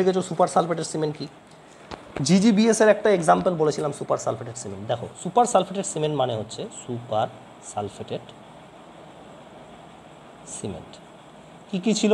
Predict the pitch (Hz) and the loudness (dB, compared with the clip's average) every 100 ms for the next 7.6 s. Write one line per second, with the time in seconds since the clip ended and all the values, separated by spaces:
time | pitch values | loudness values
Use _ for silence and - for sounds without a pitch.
0 | 214 233 190 196 196 175 185 - 185 185 | 4 2 0 0 0 0 -4 -4 -6 -6
1 | 277 - - - - - - - 185 254 | -8 -14 -20 -20 -20 -20 -20 -4 4 4
2 | 247 226 240 226 220 226 226 226 233 - | 6 2 2 -4 -2 -2 -2 0 -2 2
3 | 240 240 240 214 240 226 226 220 196 196 | 0 6 6 6 0 0 0 0 0 -2
4 | 220 - 180 160 123 - 90 - - - | -4 -2 -2 0 -2 -4 -12 -14 -20 -20
5 | - - - - - - - - - - | -20 -20 -20 -20 -20 -20 -20 -20 -20 -20
6 | - - - - - - - - - - | -20 -20 -20 -20 -20 -20 -20 -20 -20 -20
7 | - - 120 123 120 | -20 -8 2 4 6